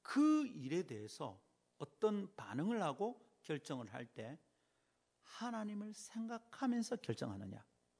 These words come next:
하나님을 생각하면서 반응하느냐, 요겁니다.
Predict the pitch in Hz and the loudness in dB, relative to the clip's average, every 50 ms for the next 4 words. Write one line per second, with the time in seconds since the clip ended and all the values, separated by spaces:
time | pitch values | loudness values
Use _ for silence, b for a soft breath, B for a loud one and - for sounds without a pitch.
0 | b b b b b b b b b b - - - 240 240 240 226 233 233 226 | b b b b b b b b b b -14 -6 -2 0 2 2 2 2 2 0
1 | 214 - - - - 269 269 302 - - 285 294 277 - 240 - - - 117 113 | 0 -4 -6 -2 -2 -2 -2 -2 -2 0 2 4 6 4 4 2 2 -2 -4 -2
2 | 120 135 123 123 127 123 107 113 - _ _ _ _ _ _ 156 135 160 160 202 | -2 -4 -4 -4 -4 -6 -8 -10 -14 _ _ _ _ _ _ -4 -2 -2 0 -2
3 | 190 151 107 95 - - | -4 -4 -6 -8 -12 -18